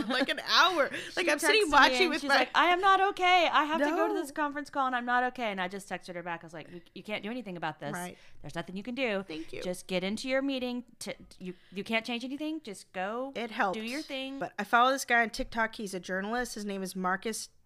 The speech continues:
Speaker 1: DePaula.
Speaker 2: Yeah.
Speaker 1: He's on TikTok. It's at Marcus dot DePaula. Um, he's really good. He gives really good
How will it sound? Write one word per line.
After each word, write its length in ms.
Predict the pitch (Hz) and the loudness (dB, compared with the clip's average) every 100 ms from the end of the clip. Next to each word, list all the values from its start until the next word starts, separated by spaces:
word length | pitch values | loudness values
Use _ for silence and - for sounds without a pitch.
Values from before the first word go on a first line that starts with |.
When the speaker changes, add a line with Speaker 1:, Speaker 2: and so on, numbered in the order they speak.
| _ _ | _ _
Speaker 1:
DePaula. 680 | 196 185 175 196 185 269 392 440 - - _ - | -6 -4 -4 -4 -2 0 -2 -6 -16 -20 _ -12
Speaker 2:
Yeah. 80 | |
Speaker 1:
He's 240 | - 277 254 | -6 -2 2
on 380 | 240 254 285 349 - _ - - - | 4 4 4 -2 -12 _ -20 -18 -6
TikTok. 460 | 254 233 214 202 | -4 2 4 2
It's 140 | 190 208 | 0 0
at 180 | 220 | 0
Marcus 300 | 214 214 202 | 0 -2 -2
dot 260 | - 190 196 - 185 | 0 2 2 -4 -14
DePaula. 580 | 196 190 220 170 175 175 - - - - _ - | -12 -8 -2 -2 -2 -4 -8 -18 -20 -20 _ 0
Um, 300 | 196 185 196 | 2 2 -2
he's 260 | 277 202 | -2 -2
really 300 | 190 233 262 | -2 0 0
good. 440 | 247 240 240 262 - - | 0 -2 0 -2 -4 -12
He 240 | 214 240 226 | -8 -6 -2
gives 320 | 247 226 - | -2 -2 -2
really 200 | 214 208 | -4 -4
good 400 | 196 196 196 | -2 0 0